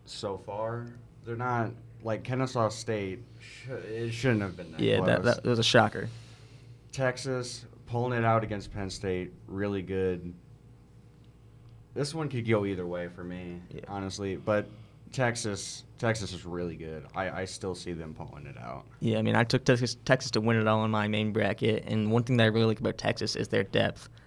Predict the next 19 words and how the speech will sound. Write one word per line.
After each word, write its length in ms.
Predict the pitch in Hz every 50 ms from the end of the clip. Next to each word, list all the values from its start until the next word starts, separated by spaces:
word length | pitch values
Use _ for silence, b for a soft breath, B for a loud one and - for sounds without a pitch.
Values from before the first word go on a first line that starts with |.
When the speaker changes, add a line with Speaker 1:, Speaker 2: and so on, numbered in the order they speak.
| B -
Speaker 2:
I 60 | 107
mean, 80 | 104 98
Timmy 320 | - - 127 117 110 107
Allen, 400 | 104 104 104 104 101 104 104 101
Dylan 260 | - 117 113 110 107
Dessou, 540 | 110 107 - - - 110 107 104 101 101 104
Dylan 260 | 101 107 117 110 107 107
Mitchell, 380 | 107 110 110 - - 113 104
Marcus 300 | 104 107 110 110 - -
Carr, 340 | - - - 110 107 104 104
Tyrese 400 | - - 107 107 113 113 110 -
Hunter, 440 | - - 110 107 107 107 110 110 113 B B B B B B B - -
Serge 360 | - - - 135 127 120 117
Barry 240 | 117 117 113 110 110
Rice, 340 | 107 110 110 110 113 113 -
who's 200 | - 113 110 -
been 260 | - 113 110 107 - - -
incredible, 760 | - 110 - - - - 117 110 110 104 110 107 107 110 B B B B B B B B - -
Cunningham. 640 | - - 123 120 120 117 113 117 117 120 117 117 117